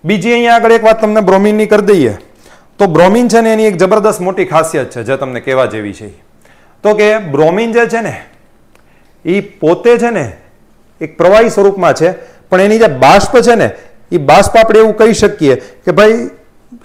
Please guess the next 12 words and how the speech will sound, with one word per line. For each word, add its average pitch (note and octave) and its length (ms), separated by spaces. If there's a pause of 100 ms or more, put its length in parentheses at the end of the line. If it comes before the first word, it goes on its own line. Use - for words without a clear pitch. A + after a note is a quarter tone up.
સૌથી A#3 640
જેને G3+ 260
કહેવાય G#3+ 320
ને F3 140
ખતરનાક G#3+ 800 (680)
કાર્સિનોજન F#3 840 (400)
એની G#3 220
અંદર G#3 200
એની F3+ 140
બાષ્પ C#3 360
આવે G#2+ 180
છે, G2 200